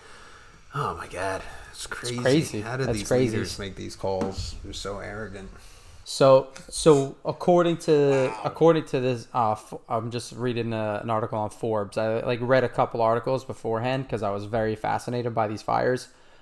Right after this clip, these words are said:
Speaker 2: Um, so the president told, uh, reporters initially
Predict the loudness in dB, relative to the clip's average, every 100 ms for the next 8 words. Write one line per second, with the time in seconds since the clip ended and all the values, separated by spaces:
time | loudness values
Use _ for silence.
0 | -8 0 2 2 0 -8 -20 -20 -20 -8
1 | 0 2 2 0 0 -2 2 8 8 8
2 | 2 0 -4 -2 2 4 4 2 2 2
3 | 4 4 2 -2 -8 -8 -2 2 2 2
4 | -2 -6 -2 4 6 4 2 -4 -4 -8